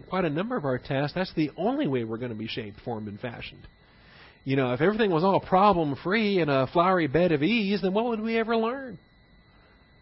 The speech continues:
We'd be the most pathetic believers imaginable because we would never learn how to trust in God for anything, 'cause we wouldn't have any reason to. We'd have no problems. Everything would be great. At least we think it'd be great.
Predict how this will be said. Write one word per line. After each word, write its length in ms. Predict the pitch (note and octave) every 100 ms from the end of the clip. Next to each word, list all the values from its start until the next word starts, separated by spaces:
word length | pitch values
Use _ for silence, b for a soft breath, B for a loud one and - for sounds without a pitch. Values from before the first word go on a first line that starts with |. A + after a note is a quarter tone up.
| -
We'd 120 | G3
be 80 | G#3
the 60 | F#3
most 220 | F#3+ -
pathetic 400 | D#3+ G3 G3 D#3
believers 400 | E3+ F#3+ G3 D#3+
imaginable 540 | D#3 F3+ A#3+ G3 F#3
because 200 | G3 F3
we 80 | F3
would 140 | F#3
never 240 | F#3+ F#3+ F3+
learn 160 | F3+
how 140 | G3 F#3+
to 100 | F#3
trust 340 | - G3 -
in 140 | G#3 G3+
God 240 | A3 C4+
for 120 | A#3
anything, 400 | C#4 D#4+ - A2 G#2
'cause 180 | D#3 B B B -
we 100 | D#3
wouldn't 380 | F#3+ G3 E3
have 140 | D3+ G3+
any 100 | A3
reason 380 | A3 C4+ G3+ C#3
to. 140 | B2+
We'd 100 | C3
have 140 | F3
no 100 | G3
problems. 400 | G3+ G3 A#3 F3
Everything 240 | C#3+ D#3+ F#3+
would 80 | F#3
be 60 |
great. 360 | F3 F#3+ A3+ - - _ _ _ _ _ _ _ _ _ _ _ - _
At 100 | C#3
least 100 | -
we 80 | A2+
think 240 | F#3 A3+
it'd 100 | A#2+
be 80 | A2
great. 340 | G#2 G#2+ D3